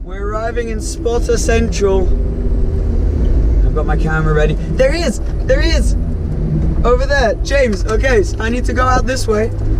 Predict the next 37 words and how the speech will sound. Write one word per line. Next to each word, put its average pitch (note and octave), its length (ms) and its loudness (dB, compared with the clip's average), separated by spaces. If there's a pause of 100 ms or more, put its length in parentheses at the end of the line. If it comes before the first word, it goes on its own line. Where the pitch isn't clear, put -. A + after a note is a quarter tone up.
(140)
All - 80 2
right, A#3 220 2
right, A3+ 160 0
right. A#3 200 2 (340)
This - 160 0
is - 100 0
good C#4 180 2
news. - 340 4 (440)
Okay, - 260 4
I've - 100 2
seen - 320 2
James. - 500 2 (640)
Right, - 260 2
I've - 140 -2
seen - 220 0
all - 160 2
of B3+ 140 0
them. A#3 160 2 (540)
I - 40 2
need - 160 2
to - 80 -2
get C4+ 120 -4
out B3+ 240 -2
of B3 60 0
here. A#3+ 220 2 (1000)
Come F#3 180 2
on. F#3+ 220 2 (480)
Come D3+ 140 2
on, G#3 180 2
come G#3 160 0
on, G3+ 160 2
come G#3+ 140 0
on, G#3+ 140 0
Batmobile. G#2+ 1160 2
Let's - 160 2
do - 260 2
this. - 360 2